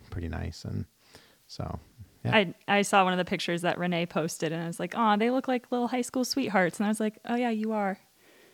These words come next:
Speaker 1: Yeah.
Speaker 2: So there's that. <laughs>
Speaker 1: Yeah, Renee took, made me take about a thousand, like, selfie style pictures
Speaker 2: Your favorite.
Speaker 1: over the course of the day. So, yeah, that was fun. <laughs> But, all right. Anyway, um,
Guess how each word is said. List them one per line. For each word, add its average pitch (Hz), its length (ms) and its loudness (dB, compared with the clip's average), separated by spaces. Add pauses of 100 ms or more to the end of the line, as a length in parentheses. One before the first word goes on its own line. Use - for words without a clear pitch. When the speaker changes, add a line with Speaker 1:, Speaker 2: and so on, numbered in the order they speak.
(380)
Speaker 1:
Yeah. 82 340 -2 (200)
Speaker 2:
So 226 80 0
there's 202 220 4
that. 170 320 -2
<laughs> 311 60 4 (200)
Speaker 1:
Yeah, 85 120 4
Renee 95 560 2
took, - 180 -2
made 85 220 0
me 85 80 -2
take - 320 -4
about 76 340 0
a 92 80 -4
thousand, 76 800 -2 (160)
like, 76 260 -6
selfie - 420 -6
style 73 640 -4
pictures 87 720 -8 (760)
Speaker 2:
Your 202 180 2
favorite. - 400 -2
Speaker 1:
over 82 180 -8
the 80 100 -6
course - 360 -6
of 85 160 -8 (440)
the 90 120 -6
day. 69 480 -6
So, - 440 -12
yeah, - 140 -12
that 65 140 -12
was - 100 -14
fun. - 140 -18 (240)
<laughs> - 60 -20 (580)
But, - 180 -8 (180)
all 151 80 12
right. 160 220 12 (100)
Anyway, 123 500 8
um, 117 600 6